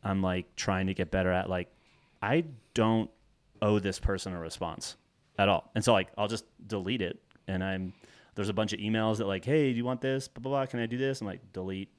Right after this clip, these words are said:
Like, I don't have to respond. Um, so yeah, kudos to you, because you're probably focused on something that's more important than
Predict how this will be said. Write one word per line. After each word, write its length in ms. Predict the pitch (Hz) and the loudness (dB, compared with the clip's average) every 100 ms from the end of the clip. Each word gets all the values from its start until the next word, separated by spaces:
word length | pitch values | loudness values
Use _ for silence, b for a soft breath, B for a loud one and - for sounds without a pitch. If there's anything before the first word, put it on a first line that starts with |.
| - | -10
Like, 200 | 87 - _ _ - _ | -10 -10 _ _ -20 _
I 80 | 104 | -6
don't 120 | - | -6
have 260 | - 117 - | -4 -4 -2
to 100 | 110 | -2
respond. 540 | 95 92 113 107 95 - B B B B B | -2 -4 -6 -6 -12 -20 B B B B B
Um, 380 | - 82 76 - - _ _ _ _ _ _ - | -8 -8 -8 -14 -20 _ _ _ _ _ _ -10
so 140 | - 92 | -4 2
yeah, 180 | 101 | 4
kudos 320 | 82 147 151 127 | 6 8 10 10
to 80 | |
you, 60 | 165 | 8
because 180 | 101 120 | 8 6
you're 80 | 135 | 8
probably 440 | 147 139 147 139 - 113 | 8 8 4 4 -2 -10
focused 420 | - 147 139 120 | 4 4 4 2
on 200 | 131 127 | 2 2
something 320 | 123 131 131 | 2 2 4
that's 180 | 120 104 | 4 4
more 180 | 107 123 | 6 6
important 520 | 117 120 127 87 - | 6 4 4 -2 -8
than 340 | 95 95 92 | -6 -6 -6